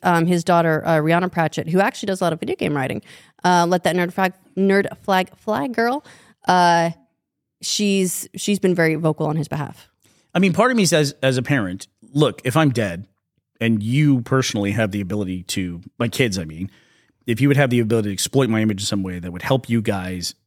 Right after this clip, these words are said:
Speaker 2: I mean, that's what we do while we're living, you know, and if I'm dead, it's, I guess the legacy matters, but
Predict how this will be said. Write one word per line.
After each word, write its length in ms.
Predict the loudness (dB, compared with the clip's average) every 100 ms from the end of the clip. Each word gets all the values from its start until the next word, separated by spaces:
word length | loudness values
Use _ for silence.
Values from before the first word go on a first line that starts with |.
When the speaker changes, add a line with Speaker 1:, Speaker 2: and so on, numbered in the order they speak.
| _ -4
Speaker 2:
I 60 |
mean, 200 | 2 2
that's 440 | 2 0 0 -4 -6 _ _ _ -8
what 220 | -4 -2
we 180 | 0 -2
do 220 | 2 2
while 220 | 4 2 0
we're 120 | -2
living, 480 | 0 0 0 -4 -2
you 80 | -2
know, 180 | 0 2
and 80 | 0
if 140 | 0
I'm 160 | -2 -2
dead, 380 | 0 0 2 -2
it's, 300 | -8 -10 -6
I 80 | -2
guess 260 | 0 0 -2
the 100 | -2
legacy 460 | 0 0 2 2
matters, 300 | 4 4 2
but 220 | 0 -2